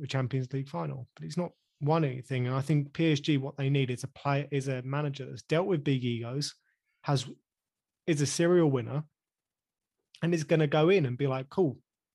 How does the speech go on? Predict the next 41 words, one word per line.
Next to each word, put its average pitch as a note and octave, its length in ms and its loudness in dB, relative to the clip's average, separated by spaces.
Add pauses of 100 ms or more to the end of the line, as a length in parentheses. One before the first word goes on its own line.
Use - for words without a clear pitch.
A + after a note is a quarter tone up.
(120)
if C#3 120 -4
you're E3+ 100 -2
gonna D3 300 0 (140)
kick C#3 220 -8
up, C#3 280 0 (560)
there's C3+ 200 -2
the D3 80 -8
bench. C#3 420 -2 (200)
Someone B2 280 -4
else B2+ 160 -6
will B2 80 -10
take A2+ 200 -12
your A#2+ 100 -12
spot. - 240 -12
Someone B2+ 220 -4
else A#2+ 180 -4
will A#2 80 -14
play," C3 300 -16 (600)
um, B2 220 -2
and C#3 160 2
get D#3 160 0
them C3+ 140 2
playing C3+ 260 0
unified. C#3 440 -2
And C#3 120 0
I C#3 60 2
think D3+ 180 -6
that's C#3 200 -6
what B2+ 100 -8
it C3 80 -16
takes. C#3 360 -6 (520)
Um, B2 400 -4 (2250)
we'll D3 100 -6
see C#3 140 -4
if B2+ 80 -4
that C3+ 100 -6
happens. C3+ 400 -2
I'm E3+ 140 4
not G3 120 4
sure E3 160 0
who, C#3 220 2